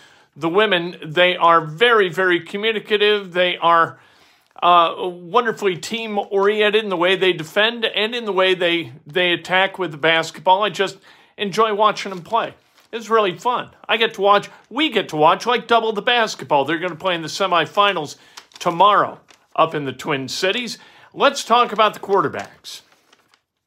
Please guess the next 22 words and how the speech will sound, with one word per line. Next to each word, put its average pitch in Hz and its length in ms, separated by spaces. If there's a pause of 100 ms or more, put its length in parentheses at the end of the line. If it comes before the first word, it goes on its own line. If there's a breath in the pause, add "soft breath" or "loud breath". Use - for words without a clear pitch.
(880 soft breath)
First, 240 500
we're 214 220
gonna 320 160
go 262 240
in 208 160
order 196 520 (180)
what 190 380
we 220 200
bu-, 214 320
project 190 720
they're 170 180
gonna 160 220
be 147 120
taken. 117 460
So - 160
we're 214 100
gonna 190 220
go 170 160
Young, 226 400
Stroud, 196 480
Richardson, 165 600
Levis. - 480